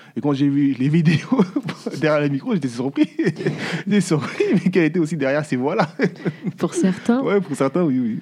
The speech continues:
Speaker 1: pour certains. Ok, ok, ok. Donc, euh, il y a d'autres styles, hein, de, que, que vous abordez dans, dans vos, euh,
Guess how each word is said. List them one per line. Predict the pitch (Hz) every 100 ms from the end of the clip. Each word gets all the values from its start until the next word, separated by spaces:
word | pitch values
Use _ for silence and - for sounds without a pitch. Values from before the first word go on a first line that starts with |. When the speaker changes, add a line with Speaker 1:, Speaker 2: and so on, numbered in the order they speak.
| -
Speaker 1:
pour | 117
certains. | 120 117 113
Ok, | 349 330 139 240
ok, | 165 170 117 - 190
ok. | 185 110 123 - - - -
Donc, | 143 143
euh, | 151 151 151
il | 113
y | 143
a |
d'autres | 262 311 196
styles, | 180 427 359
hein, | 226
de, | 143 120
que, | 117 131 120 107
que | 131
vous | 113
abordez | 110 107 104 110
dans, | 98 95 92 92 87 87 87 85 - - 185 - - 87
dans | 101 98
vos, | 101 104 101 98 90
euh, | 90